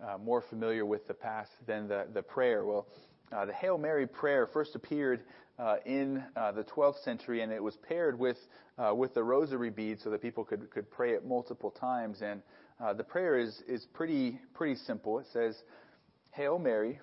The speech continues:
full of grace, the Lord is with thee. Blessed art thou among women, and blessed is the fruit of thy womb,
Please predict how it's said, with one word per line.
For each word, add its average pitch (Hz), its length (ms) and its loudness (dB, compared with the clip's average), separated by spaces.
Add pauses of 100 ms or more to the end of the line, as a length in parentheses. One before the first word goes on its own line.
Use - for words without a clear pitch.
(160)
full 127 160 0
of 139 120 -2
grace, - 540 -8 (280)
the 107 100 -2
Lord 110 340 2
is 110 160 -4
with 101 260 -4
thee. 92 180 -12 (580)
Blessed 127 400 -2
art 113 220 2
thou 120 280 6
among 117 280 0
women, 107 280 -4 (580)
and 104 160 -12
blessed 120 380 0
is 107 140 -6
the 107 180 -6
fruit 120 160 -6
of 110 100 -8
thy 104 200 0
womb, 110 260 -6